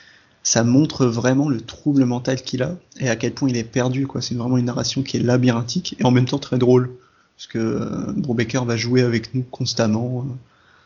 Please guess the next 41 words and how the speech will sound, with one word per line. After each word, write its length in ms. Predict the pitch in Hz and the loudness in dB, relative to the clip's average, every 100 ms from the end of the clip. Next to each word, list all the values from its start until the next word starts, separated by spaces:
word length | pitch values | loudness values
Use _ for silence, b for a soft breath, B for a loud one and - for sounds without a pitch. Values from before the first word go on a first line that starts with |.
| b b - 123 | b b -4 0
C'est 220 | - 127 | 2 4
la 100 | 120 | 2
première 320 | 120 135 127 | 4 4 2
fois, 300 | - 151 151 | 2 4 4
euh, 160 | 127 113 | 2 0
tu 120 | - | -2
me 40 | 117 | 0
le 80 | 110 | 0
disais, 320 | 113 123 123 | 0 0 2
euh, 120 | 113 | 0
en 180 | 110 113 | 0 0
off, 180 | 135 139 | -2 -2
qu'il 320 | - 110 117 | -2 0 0
s'amuse 460 | 104 - 131 135 - - | 0 2 2 2 -2 0
autant 340 | 135 135 143 | 0 2 2
avec 140 | 135 | 2
la 80 | - | 0
narration, 460 | 113 120 120 - 113 | -4 -4 -6 -6 -8
quoi. 180 | - 156 - _ _ _ _ _ - | -8 -10 -14 _ _ _ _ _ -4
Et 40 | |
ça 120 | - | -2
fait 140 | 117 117 | 0 2
vraiment 280 | 113 113 110 | 2 2 2
plaisir, 380 | 127 120 123 | 2 0 -2
quoi, 120 | - 117 | -4 -6
parce 140 | 107 | -4
que 100 | 117 | -8
tu, 340 | 107 113 113 113 B - | -6 -4 -6 -8 B -4
t'es 100 | 104 | -4
tout 140 | - | -4
le 60 | - | -4
temps 120 | 120 | -4
surpris, 640 | - 127 - - - 131 | -4 -6 -6 -12 -4 -4
tu 100 | - | -4
sais 120 | - | -6
pas 160 | - 123 | -2 -2
sur 180 | - - | -2 -2
quel 160 | 117 | -2
pied 180 | - 123 | 0 -2
danser, 400 | 123 120 - 139 B B - | -2 -2 -2 -2 B B -2
constamment, 540 | 160 - - 123 110 | 0 2 2 2 0